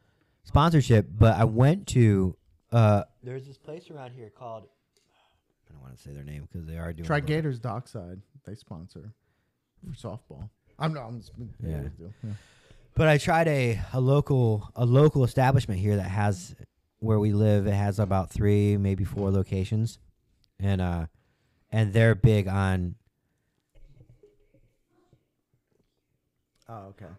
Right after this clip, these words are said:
Speaker 1: they're big on, just so you know what I'm talking about, they're big on saying, "We support the troops, we support," they're, you go inside and they got patches and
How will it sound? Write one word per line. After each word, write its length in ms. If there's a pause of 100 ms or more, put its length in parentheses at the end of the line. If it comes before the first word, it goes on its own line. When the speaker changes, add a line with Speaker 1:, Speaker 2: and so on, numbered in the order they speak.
Speaker 1:
they're 200
big 320
on, 320
just 160
so 80
you 120
know 100
what 80
I'm 80
talking 140
about, 180
they're 160
big 260
on 180
saying, 280
"We 80
support 400
the 80
troops, 360
we 80
support," 500 (240)
they're, 240
you 200
go 260
inside 640
and 140
they 120
got 260
patches 960
and 240